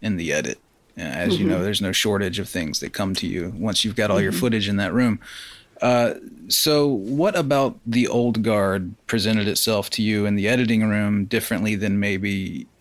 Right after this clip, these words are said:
Speaker 1: you had conceived it or in a, in a more impactful way than you had initially thought you would film it or
Speaker 2: Mm-hmm.
Speaker 1: cut it or anything like that?
Speaker 2: You know, there was, it was interesting. There was an element that was within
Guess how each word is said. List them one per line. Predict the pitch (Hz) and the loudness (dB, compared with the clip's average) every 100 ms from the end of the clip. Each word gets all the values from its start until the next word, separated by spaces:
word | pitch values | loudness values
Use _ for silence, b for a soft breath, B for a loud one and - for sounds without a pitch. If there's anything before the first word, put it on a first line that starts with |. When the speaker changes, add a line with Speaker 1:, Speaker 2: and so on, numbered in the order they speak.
| _ _ - | _ _ -8
Speaker 1:
you | 104 104 | -2 0
had | 78 87 113 | -2 -4 -6
conceived | 87 - - 151 165 160 | -4 0 0 0 0 2
it | 156 156 135 | 2 2 2
or | 92 87 80 | 0 -2 -6
in | 76 85 | -6 -6
a, | |
in | 76 - 80 - 87 | -6 -8 -12 -12 -10
a | 73 | -8
more | 69 85 104 110 | -6 -4 -2 -2
impactful | 104 120 127 - 143 | -2 -2 0 0 2
way | 131 131 | 2 2
than | 127 123 | 4 4
you | 120 | 4
had | 117 120 - | 2 -4 -4
initially | 110 107 - 110 | -2 0 0 -2
thought | 127 - 104 101 | -4 -2 0 0
you | 104 98 | 0 -2
would | 87 71 - | -4 -6 -12
film | - - 127 131 | -4 2 4 6
it | 123 | 4
or | 104 | 2
Speaker 2:
Mm-hmm. | 98 175 | 2 2
Speaker 1:
cut | 123 123 | 2 2
it | 113 | 2
or | 107 | 2
anything | 131 123 107 | 2 2 0
like | 87 | 0
that? | - 67 - _ - B B - | -4 -8 -8 _ -12 B B 0
Speaker 2:
You | 262 | 2
know, | 269 254 226 | 4 2 2
there | 240 262 | 2 2
was, | 262 254 240 - - _ _ _ _ | 4 2 2 -4 -10 _ _ _ _
it | - | -2
was | 233 | 2
interesting. | 269 262 233 247 233 | 2 2 0 2 4
There | 220 226 226 | 4 4 6
was | 226 226 202 | 4 4 2
an | 220 - - | 0 0 -2
element | 220 240 233 226 220 | 2 4 4 2 2
that | 208 180 | 2 0
was | 190 | 2
within | 202 185 - 208 208 214 208 196 | 0 0 -4 0 2 4 2 0